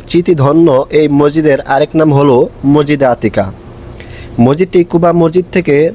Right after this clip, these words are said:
নয়শো মিটার উত্তরে এবং মসজিদে নববী থেকে ছয় কিলোমিটার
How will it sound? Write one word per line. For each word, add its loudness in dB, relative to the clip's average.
নয়শো 0
মিটার 2
উত্তরে 0
এবং 0
মসজিদে 2
নববী 2
থেকে 0
ছয় 0
কিলোমিটার 0